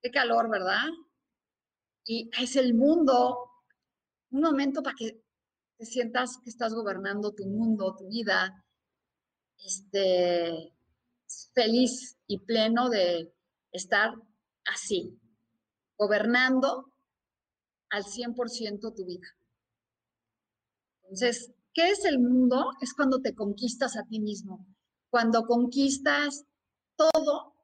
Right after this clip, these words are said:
y te sientes feliz. Así que así es momento, Adelaida, de confiar que estás gobernando tu mundo.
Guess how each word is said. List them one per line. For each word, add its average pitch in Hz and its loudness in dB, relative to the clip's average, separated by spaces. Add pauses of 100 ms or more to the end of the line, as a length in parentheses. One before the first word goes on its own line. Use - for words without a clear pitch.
(440)
y 240 -16
te 240 -2
sientes 247 -6
feliz. 196 -10
Así 233 -8
que 277 -2
así 214 -6
es 226 -6
momento, 233 -2 (400)
Adelaida, 208 2
de 208 -2
confiar 202 0
que 233 -8
estás 220 -4
gobernando 208 -4
tu 202 -18
mundo. 196 -4